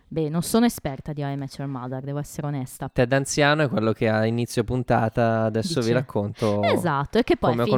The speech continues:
Speaker 2: conosciuto vostra
Speaker 1: puntata
Speaker 2: mamma.
Speaker 1: dice così.
Speaker 2: E come tutte le storie parti dall'inizio del... No?
Speaker 1: <laughs>
Speaker 2: Vi, sapete che
Speaker 1: Esatto. Il personaggio di Russ, abbiamo detto, viene accreditato come Snaro.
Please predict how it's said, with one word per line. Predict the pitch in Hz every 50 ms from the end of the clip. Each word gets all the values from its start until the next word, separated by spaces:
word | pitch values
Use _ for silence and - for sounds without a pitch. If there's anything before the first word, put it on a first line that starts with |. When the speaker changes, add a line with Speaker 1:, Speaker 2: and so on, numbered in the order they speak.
| 202 185
Speaker 2:
conosciuto | - 247 269 285 294
vostra | - 220 220 190 180 -
Speaker 1:
puntata | - - 254 254 - 214
Speaker 2:
mamma. | 185 214 113
Speaker 1:
dice | - - -
così. | - 349 381 330 202 - 196 196 220 254
Speaker 2:
E | 196 165 151 - - - 131
come | - 139 131 131
tutte | - 147 139 - 147 147
le | 160
storie | 156 - - - 135 123 - 135 135 127
parti | - 120 113 120 - - 135
dall'inizio | 120 120 110 120 123 120 117 110 - - - 123
del... | 120 120 107 104 -
No? | - 110 127 127 120
Speaker 1:
<laughs> |
Speaker 2:
Vi, | 127 175 214 269 269 254 226 208
sapete | 185 - 233 - 262 196 139 - 117 -
che | - 113 110 110 110 - - 117 - _ _ _ _ _ _ _ _ -
Speaker 1:
Esatto. | 208 202 170 170 - - - _ - 135 - _ - - - - - - -
Il | - 202 -
personaggio | 240 226 - - 247 262 262 240 262 254
di | 269 359
Russ, | 349 285 277 302 - - - 508 508 -
abbiamo | 233 208 180 175 175 220
detto, | 233 180 143 - - 262
viene | 254 330 339 349
accreditato | 330 - - 311 330 370 349 - - 131 - - 156
come | - 185 190 196 208
Snaro. | - - - 190 196 233 269 247 170 143 131 131 131 131